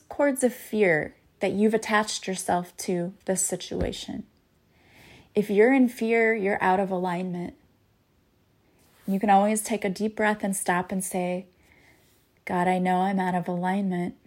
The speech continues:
when it comes to this coronavirus. I'm out of alignment because I'm allowing fear to overtake me.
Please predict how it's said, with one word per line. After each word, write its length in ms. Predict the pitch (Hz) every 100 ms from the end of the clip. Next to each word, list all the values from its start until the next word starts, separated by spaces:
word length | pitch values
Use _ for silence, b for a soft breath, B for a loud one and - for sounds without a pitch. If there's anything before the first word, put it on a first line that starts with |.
| _ _ _
when 140 | 190
it 100 | 185
comes 360 | - - 185 190
to 120 | -
this 200 | 190 185
coronavirus. 1120 | - 190 185 180 185 180 180 185 190 - - - _ -
I'm 160 | 208 226
out 180 | 226
of 140 | 240 240
alignment 500 | 240 240 254 208 190
because 280 | 202 214 196
I'm 180 | 208
allowing 460 | 220 214 208 214 202
fear 460 | 196 - 214 208 175
to 180 | - -
overtake 560 | 196 196 190 196 185
me. 300 | 185 175 180